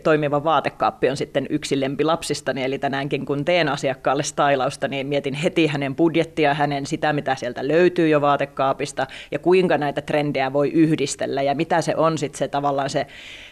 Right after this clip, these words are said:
tämän hetken niinku trendin, mikä kenellekin sopii, et käytännössä lähtee yhtä,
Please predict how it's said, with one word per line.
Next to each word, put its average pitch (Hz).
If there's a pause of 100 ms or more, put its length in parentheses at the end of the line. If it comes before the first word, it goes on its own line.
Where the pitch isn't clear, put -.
(400)
tämän 165
hetken 156
niinku 143
trendin, 151 (340)
mikä 165 (480)
kenellekin 170
sopii, 147 (120)
et -
käytännössä 151
lähtee 175
yhtä, -